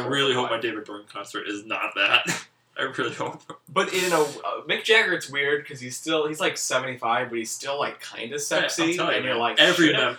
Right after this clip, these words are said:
Speaker 2: every
Speaker 1: should
Speaker 2: member,
Speaker 1: I feel like that?
Speaker 2: every member of the
Speaker 1: Should
Speaker 2: Rolling
Speaker 1: he
Speaker 2: Stones
Speaker 1: be
Speaker 2: is
Speaker 1: that
Speaker 2: sexy.
Speaker 1: hot?" Keith Richards is just a
Speaker 2: That
Speaker 1: walking
Speaker 2: man,
Speaker 1: syringe at this
Speaker 2: that
Speaker 1: point.
Speaker 2: man will outlive us all.
Speaker 1: Oh.
Speaker 2: I guarantee that.
Speaker 1: He's a shriveled cigarette of a
Speaker 2: He
Speaker 1: man.
Speaker 2: is a raisin with a,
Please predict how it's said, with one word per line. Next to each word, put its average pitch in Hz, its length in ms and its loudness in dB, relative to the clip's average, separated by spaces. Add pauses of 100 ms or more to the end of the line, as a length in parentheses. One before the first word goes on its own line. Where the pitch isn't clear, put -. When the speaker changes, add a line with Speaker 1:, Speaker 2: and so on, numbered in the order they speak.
Speaker 2:
every 147 360 0
Speaker 1:
should 123 140 0 (140)
Speaker 2:
member, 330 180 0
Speaker 1:
I - 20 -4
feel 339 340 -4
like 175 200 -6
that? - 360 -6
Speaker 2:
every 127 280 0
member 110 100 -8
of 101 80 -14
the 101 60 -4
Speaker 1:
Should 101 240 0
Speaker 2:
Rolling 233 120 2
Speaker 1:
he 349 120 0
Speaker 2:
Stones 330 120 0
Speaker 1:
be 330 100 0
Speaker 2:
is 320 60 -2
Speaker 1:
that 339 120 0
Speaker 2:
sexy. - 180 -2
Speaker 1:
hot?" 349 320 6 (800)
Keith 254 240 -4
Richards 160 480 0
is 120 160 -8
just 127 400 -6
a 120 180 6 (160)
Speaker 2:
That 120 100 -4
Speaker 1:
walking 135 340 6
Speaker 2:
man, 131 60 -8
Speaker 1:
syringe 113 680 -2
at 110 100 -4
this 113 140 -2
Speaker 2:
that 196 160 4
Speaker 1:
point. 214 140 0
Speaker 2:
man 160 100 4
will 147 200 -2
outlive 139 320 0
us - 160 -2
all. - 320 -6 (200)
Speaker 1:
Oh. - 320 -8
Speaker 2:
I 156 80 2
guarantee 110 640 -2
that. - 340 -10
Speaker 1:
He's 175 200 -6
a 151 60 0
shriveled 139 560 -2
cigarette 113 480 -4
of 113 80 -10
a 113 80 -4
Speaker 2:
He 160 220 4
Speaker 1:
man. 180 100 4
Speaker 2:
is 156 200 6
a 135 180 2
raisin 143 520 2
with 120 140 -4
a, 110 200 -2